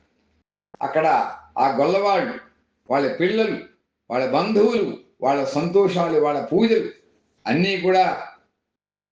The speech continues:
ఆనందంగా కనబడుతున్నాయి. అంతా ఎంతో భక్తి శ్రద్ధలతో జరుపుకుంటున్నారు. శ్రీ సత్యనారాయణ స్వామి యొక్క పూజ అని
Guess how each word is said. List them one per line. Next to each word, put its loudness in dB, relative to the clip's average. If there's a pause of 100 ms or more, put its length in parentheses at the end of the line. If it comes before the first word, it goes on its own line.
(440)
ఆనందంగా 2
కనబడుతున్నాయి. -4 (540)
అంతా -4 (840)
ఎంతో 2
భక్తి -2
శ్రద్ధలతో 2
జరుపుకుంటున్నారు. -4 (340)
శ్రీ 4
సత్యనారాయణ 0
స్వామి -6
యొక్క -2
పూజ 0
అని -2